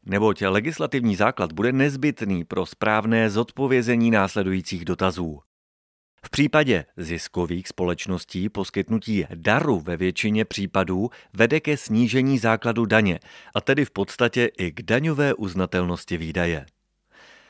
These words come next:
Zákon o daních z příjmů však stanovuje specifické podmínky, které je nutné pro účely uplatnění odčitatelné položky dodržet. První z těchto podmínek je statut příjemce daru. Příjemcem daru totiž musí být obec,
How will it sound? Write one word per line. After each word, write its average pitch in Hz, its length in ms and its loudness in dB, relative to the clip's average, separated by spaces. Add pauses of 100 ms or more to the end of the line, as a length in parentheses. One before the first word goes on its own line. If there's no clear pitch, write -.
(300)
Zákon 120 460 2
o 113 100 0
daních 131 300 2
z - 40 -10
příjmů 110 380 0
však 87 240 -4
stanovuje 104 460 2
specifické 110 640 0
podmínky, 104 580 2
které 143 380 2
je 139 120 2
nutné 127 380 -2
pro 104 180 2
účely 113 400 -2
uplatnění 120 720 0
odčitatelné 104 840 0
položky 98 440 -2
dodržet. 95 560 -2 (640)
První 82 460 -2
z - 60 -18
těchto 92 260 -4
podmínek 87 680 -4
je 95 140 -2
statut 131 380 0
příjemce 117 500 -2
daru. 101 300 0 (680)
Příjemcem 131 580 0
daru 98 240 2
totiž 87 340 -6
musí 110 340 -2
být 113 320 -2
obec, 90 520 -2